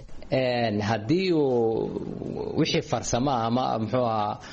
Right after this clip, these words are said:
farsamo ama technical ku yimaado doorashada, taasi guddida doorashooyinka iyo hay-adihii loo xil saaray weeyaan.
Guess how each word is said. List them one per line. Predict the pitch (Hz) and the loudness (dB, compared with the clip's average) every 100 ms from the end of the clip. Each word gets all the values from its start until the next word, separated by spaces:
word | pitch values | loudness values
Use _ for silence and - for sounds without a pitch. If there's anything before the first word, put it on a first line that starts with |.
| - | -14
farsamo | - 107 104 113 123 | -4 -2 0 -2 -4
ama | 120 123 | -4 -4
technical | 123 - 120 113 107 | -4 -2 -2 0 0
ku | - | 0
yimaado | 185 120 107 104 | 0 2 2 2
doorashada, | 107 104 - 123 95 - - | 2 0 0 -2 -2 -6 -10
taasi | - 104 127 | -2 -2 0
guddida | 113 139 123 113 | 0 2 2 2
doorashooyinka | 104 107 104 - 120 120 113 127 | 0 0 0 0 2 2 0 0
iyo | 113 107 | 2 2
hay-adihii | 110 120 127 | 2 0 0
loo | 113 | 0
xil | 110 104 | -2 -4
saaray | - 101 110 | -2 0 0
weeyaan. | 104 98 95 | 0 0 -2